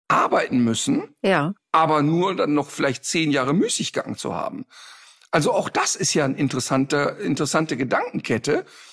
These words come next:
Speaker 1: ob es nicht doch irgendwie möglich wäre, mathematisch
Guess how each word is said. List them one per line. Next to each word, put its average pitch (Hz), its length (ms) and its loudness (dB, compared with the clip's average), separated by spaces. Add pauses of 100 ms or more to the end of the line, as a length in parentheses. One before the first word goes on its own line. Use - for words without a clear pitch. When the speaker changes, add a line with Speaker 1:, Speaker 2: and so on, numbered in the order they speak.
(140)
Speaker 1:
ob - 160 0
es - 160 -4
nicht 156 240 -2
doch - 260 -2
irgendwie 165 400 2
möglich 131 480 0
wäre, 180 220 -2
mathematisch 120 840 -2